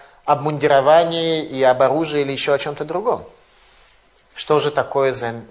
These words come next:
лук, о котором идет речь? Эмик Давар говорит следующее. Научиться молитве перед войной.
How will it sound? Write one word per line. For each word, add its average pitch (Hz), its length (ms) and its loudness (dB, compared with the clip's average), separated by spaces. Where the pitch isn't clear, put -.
лук, 143 520 -2
о 120 120 -2
котором 123 560 -8
идет 107 260 -16
речь? - 260 -20
Эмик 208 360 4
Давар 151 500 2
говорит 156 340 0
следующее. 107 600 -6
Научиться 180 1040 -2
молитве 165 560 0
перед 143 320 -10
войной. 117 440 -6